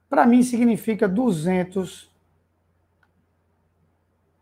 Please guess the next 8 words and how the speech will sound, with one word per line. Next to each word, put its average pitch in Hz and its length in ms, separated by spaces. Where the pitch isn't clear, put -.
Ou 233 160
seja, 202 560
eu 247 180
já 247 680
encontrei 247 680
uma 330 180
forma 240 520
de 226 340